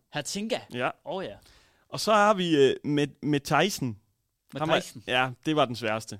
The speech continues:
Speaker 1: Ja.
Speaker 2: Den, øh, d-, den havde jeg heller ikke gravet, gravet frem.
Speaker 1: Nej.
Speaker 2: Så Martin, øh, hed-, hedder det, øh, forsøg. Skal du lige have lov at nævne den spanske? Lige hurtigt.
Speaker 1: Jeg vil gerne prøve.
Speaker 2: Ja.
Speaker 1: Øh, de har i hvert fald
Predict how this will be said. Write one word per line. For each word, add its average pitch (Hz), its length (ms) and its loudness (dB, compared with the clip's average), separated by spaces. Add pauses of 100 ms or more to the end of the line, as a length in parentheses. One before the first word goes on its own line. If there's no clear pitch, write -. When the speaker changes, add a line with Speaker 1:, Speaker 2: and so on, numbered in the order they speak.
Speaker 1:
Ja. 104 60 -18 (100)
Speaker 2:
Den, 127 240 -6
øh, 98 180 -8 (160)
d-, - 220 -20
den 117 120 -10
havde 113 120 -4
jeg 101 80 -6
heller 98 140 -8
ikke 92 100 -16
gravet, 90 280 -16
gravet - 200 -18
frem. - 200 -18 (220)
Speaker 1:
Nej. - 120 -20 (360)
Speaker 2:
Så 151 400 2 (120)
Martin, 143 500 0 (520)
øh, 131 220 4
hed-, 135 160 -2 (220)
hedder 131 220 -2
det, 107 120 -10
øh, 101 300 -8 (680)
forsøg. 131 360 -4 (360)
Skal 151 200 2
du 143 80 2
lige 180 120 4
have 165 120 4
lov 170 180 6
at 165 60 2
nævne 151 220 -2
den 139 100 -10
spanske? 131 400 -8 (140)
Lige 147 180 -4
hurtigt. 120 320 -4
Speaker 1:
Jeg 165 60 -6
vil 170 80 -8
gerne 208 100 -4
prøve. 175 340 -2
Speaker 2:
Ja. 160 180 2
Speaker 1:
Øh, 156 240 -2
de 170 60 -8
har 170 60 -4
i - 20 -4
hvert 202 140 -6
fald 185 160 -8